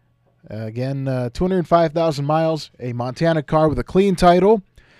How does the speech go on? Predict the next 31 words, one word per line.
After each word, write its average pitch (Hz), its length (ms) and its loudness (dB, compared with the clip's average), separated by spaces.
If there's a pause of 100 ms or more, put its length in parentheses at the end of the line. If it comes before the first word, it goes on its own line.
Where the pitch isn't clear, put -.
(300)
Sage 208 380 4
green 226 220 2
in 208 100 -2
color, 233 440 2
fresh - 360 -2
oil, 196 360 0
new 170 160 -4
spark 180 360 -4
plugs, 175 380 -4
new 151 180 -4
rear 143 280 -4
brake 139 280 -4
pads 147 300 -4
and 127 100 -10
rotors. 143 440 -6 (580)
Timing 185 340 -2
belt 165 240 2
good, 175 300 0
serpentine 156 580 -6
belt 143 280 0
good, 160 500 0
radiator 135 540 -4
new, 156 460 0 (340)
new 151 180 -2
P 156 180 0
C 147 180 -2
V 143 180 0
valve, 143 360 0
new 123 160 -6
air 143 140 -4
filter, 151 500 -4